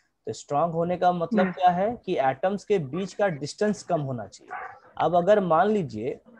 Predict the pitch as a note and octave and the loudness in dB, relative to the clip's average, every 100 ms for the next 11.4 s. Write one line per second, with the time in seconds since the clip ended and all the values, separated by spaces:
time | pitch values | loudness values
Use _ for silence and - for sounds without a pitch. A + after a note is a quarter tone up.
0 | - F3+ G#3 G#3+ - _ C3+ F#3 F#3+ E3+ | -8 -4 -2 -4 -10 _ -4 -2 -2 -4
1 | C3+ C#3 C3+ G3+ E3+ B2+ B2 - B2 B2+ | -2 -4 -4 0 2 2 0 -6 -6 -4
2 | C#3+ B2 C3 D#3+ C#3+ B2+ B2+ E3 C#3 B2 | -4 -4 -4 -2 -4 -6 -8 -8 -8 -6
3 | D#3+ C#3+ - - - - _ - - D3 | -4 -4 -8 -10 -16 -20 _ -18 -6 -2
4 | F3+ F3+ G3+ D3 D#3+ - A3 A3+ A3 - | -2 0 -2 -2 -8 -2 0 0 -2 -2
5 | G#3 G#3+ G3 F3 G3+ F#3 A#2+ G2 - _ | -2 -2 -4 -2 -4 -4 -6 -8 -14 _
6 | _ D3 - G3+ F#3+ F3 G#3 G#3 G#3 F#3+ | _ -12 -6 -4 -2 -2 -2 -2 -2 0
7 | F#3+ A3 G#3+ A3+ - E3 G3+ - C#3 D3+ | 0 -2 -2 -4 -6 -2 -2 -2 -6 -4
8 | F#3+ F#3 D#3 D#3 F#3+ D3+ C#3 F#3 _ _ | -4 -6 -8 -6 -8 -6 -6 -6 _ _
9 | _ D3+ C#3+ D#3+ G3+ G3+ - E3 F#3 E3 | _ -12 -10 -10 -6 -6 -4 -4 -4 -8
10 | A#2+ A2+ F#2+ F#2+ F#2 G#2+ _ _ _ _ | -10 -12 -16 -20 -20 -20 _ _ _ _
11 | _ _ G3+ | _ _ -12